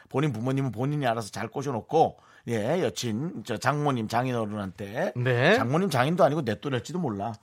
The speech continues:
Speaker 2: 그렇습니다.
Speaker 1: 네, 하여튼, 네, 그렇게
Speaker 2: 네.
Speaker 1: 갖다 드리면 되고요. 네.
Speaker 2: 김현주님께서
Speaker 1: 이-, 이게 무슨 말이야?
Speaker 2: "공기도 달아요. 물도 맛있고." 이건 뭔가요?
Speaker 1: 기분이
Speaker 2: 입맛이 도시는 거죠. 네.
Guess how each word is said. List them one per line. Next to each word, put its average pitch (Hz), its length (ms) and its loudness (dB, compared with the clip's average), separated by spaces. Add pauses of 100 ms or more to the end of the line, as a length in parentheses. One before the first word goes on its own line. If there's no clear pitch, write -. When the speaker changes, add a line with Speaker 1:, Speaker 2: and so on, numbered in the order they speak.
(140)
Speaker 2:
그렇습니다. 120 540 2
Speaker 1:
네, 120 100 6
하여튼, 143 720 2
네, 110 180 0
그렇게 110 220 2
Speaker 2:
네. 101 40 0
Speaker 1:
갖다 113 280 0
드리면 113 240 -4
되고요. 120 880 2
네. 127 220 0 (1300)
Speaker 2:
김현주님께서 226 960 4
Speaker 1:
이-, 165 60 4
이게 202 120 4
무슨 165 280 2
말이야? 147 520 2
Speaker 2:
"공기도 220 440 8
달아요. 127 440 6 (200)
물도 175 320 6
맛있고." 123 500 2
이건 170 220 8
뭔가요? 113 480 4 (360)
Speaker 1:
기분이 151 240 6
Speaker 2:
입맛이 175 240 8
도시는 151 320 8
거죠. 92 580 0
네. 107 240 -2